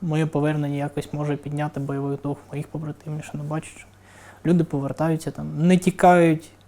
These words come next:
не бояться наступних якихось етапів. Е, і продовжують працювати. Я дуже люблю свій колектив. І нові люди, які, з якими я тут познайомився, вони теж дуже круті професіонали.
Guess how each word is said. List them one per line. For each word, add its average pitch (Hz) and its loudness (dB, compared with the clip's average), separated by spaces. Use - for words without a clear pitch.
не 156 2
бояться 151 0
наступних 151 -4
якихось - -8
етапів. - -4
Е, 139 -2
і 139 -2
продовжують 143 -2
працювати. 139 -6
Я 151 -6
дуже 151 -2
люблю 143 -2
свій 143 -10
колектив. 147 -10
І 143 -4
нові 147 0
люди, 147 0
які, 147 -4
з 147 -4
якими 143 -4
я 143 -6
тут - -18
познайомився, 147 -4
вони 147 -4
теж - -10
дуже 151 -6
круті - -10
професіонали. 151 -4